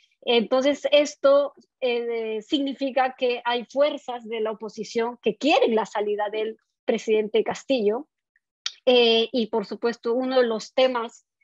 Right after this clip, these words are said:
eh, que se pone como en, en controversia y, y provo-, de forma provocativa es que l-, hablar de una asamblea constituyente para una nueva constitución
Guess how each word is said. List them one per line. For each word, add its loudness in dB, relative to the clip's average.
eh, -2
que -2
se -6
pone 0
como -4
en, -2
en -8
controversia -4
y, -14
y -12
provo-, -10
de -8
forma -4
provocativa -4
es -4
que 4
l-, 0
hablar 0
de 2
una -2
asamblea -6
constituyente -2
para 0
una 0
nueva -2
constitución -2